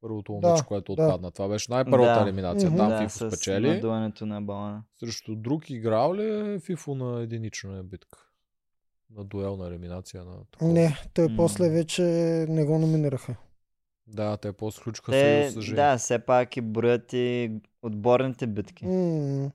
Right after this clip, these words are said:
Speaker 3: А той смени няколко отбора.
Speaker 1: Момче.
Speaker 3: <laughs> Да.
Speaker 2: Момче
Speaker 1: Да, ама
Speaker 2: смени много.
Speaker 1: интересно, че той като смени отборите, те отборите, в които отива, стават много силни, което
Speaker 2: Само
Speaker 1: заради
Speaker 2: червения не е пробвал.
Speaker 1: М.
Speaker 2: Да.
Speaker 3: Да.
Speaker 1: Което говори добре за него.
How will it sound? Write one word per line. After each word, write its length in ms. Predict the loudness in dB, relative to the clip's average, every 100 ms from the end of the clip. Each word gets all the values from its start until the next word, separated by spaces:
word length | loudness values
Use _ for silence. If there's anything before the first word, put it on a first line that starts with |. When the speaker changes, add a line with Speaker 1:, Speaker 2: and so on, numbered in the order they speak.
| _
Speaker 3:
А 160 | -6 -4
той 300 | 2 4 4
смени 320 | 0 -2 0
няколко 520 | 0 0 0 -2 -2
отбора. 440 | -4 2 4 4 0 -8 _ -14 -12 -12 -14 -6
Speaker 1:
Момче. 440 | -4 -2 -2 -4 -4
Speaker 3:
<laughs> 140 | -6 0
Да. 280 | 2 2 -2 _ _ _ -6
Speaker 2:
Момче 340 | 2 4 4 4
Speaker 1:
Да, 60 |
ама 80 | 4
Speaker 2:
смени 260 | 4 6 8
много. 300 | 6 6 2 _ _ _ _ -8
Speaker 1:
интересно, 600 | 0 2 4 2 0 -4
че 120 | 4
той 140 | 2
като 220 | 2 -4
смени 240 | -4 0 0
отборите, 480 | 2 2 2 0 -2
те 100 | -2
отборите, 420 | 0 -2 -2 -6
в 60 |
които 180 | -10 -8
отива, 300 | -2 2 2
стават 300 | 4 4 4
много 200 | 2 -2
силни, 360 | -4 -6 -6 -6
което 260 | 0 2
Speaker 2:
Само 180 | 2 2
Speaker 1:
заради 20 |
Speaker 2:
червения 500 | 4 4 6 4 4 4 4 2 2
не 340 | 0 0 4 4
е 60 |
пробвал. 480 | 4 2 2 0 -4 -8 _ -20 -12
Speaker 1:
М. 340 | -10 -10 -12 -16 _
Speaker 2:
Да. 220 | -6 -4
Speaker 3:
Да. 220 | -4 -8 -10 -10
Speaker 1:
Което 280 | -8 -8
говори 340 | -6 -4 -4 -4
добре 300 | -8 -6 -6
за 140 | -4
него. 240 | -4 -4